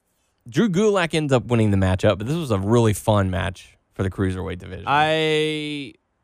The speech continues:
Speaker 2: watched a little bit, then I walked out the room for a while, and I was gone for a little bit, so.
Speaker 1: It was good. It was enjoyable. It was probably, from what I saw online, a lot of people were complimenting this matchup, saying it was probably one of the best Cruiserweight matches Raw has put on.
Speaker 2: Wow. That's good.
Speaker 1: Since,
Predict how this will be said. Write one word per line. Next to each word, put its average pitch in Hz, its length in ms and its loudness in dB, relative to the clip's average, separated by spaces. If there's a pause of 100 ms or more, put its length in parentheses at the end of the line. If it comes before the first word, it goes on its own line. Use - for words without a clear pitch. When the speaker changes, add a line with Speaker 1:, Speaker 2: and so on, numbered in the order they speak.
(240)
Speaker 2:
watched 143 280 0
a 127 40 -10
little 135 160 0
bit, 139 320 -2
then 123 140 -6
I 120 140 -2
walked 120 380 -4
out 120 420 -2
the 113 100 -14
room 113 220 -10
for 123 100 -14
a 113 40 -6
while, 113 280 0
and 110 100 -4
I 107 60 -6
was 107 160 -8
gone 107 240 -8
for - 80 -16
a 101 40 -14
little 95 120 -12
bit, 90 240 -12
so. 90 220 -14 (460)
Speaker 1:
It 190 140 4
was 185 140 0
good. 107 260 4
It 123 40 2
was 143 120 4
enjoyable. 139 320 4
It 131 80 2
was 135 100 4
probably, 160 400 2 (300)
from 147 180 -2
what 165 120 6
I 165 80 4
saw 156 320 6
online, 139 520 2
a 113 80 2
lot 117 220 6
of 110 60 0
people 117 160 2
were 101 120 0
complimenting 107 640 2
this 107 160 0
matchup, 107 600 2
saying 98 280 0
it 90 80 -2
was 101 140 -8
probably 101 300 2
one 101 160 2
of 95 40 2
the 92 60 -2
best 98 340 0
Cruiserweight 98 460 0
matches 98 320 -2
Raw 92 300 0
has 98 180 0
put 98 220 -2
on. 101 340 2
Speaker 2:
Wow. 107 640 2
That's 147 180 2
good. 110 320 4
Speaker 1:
Since, - 200 -10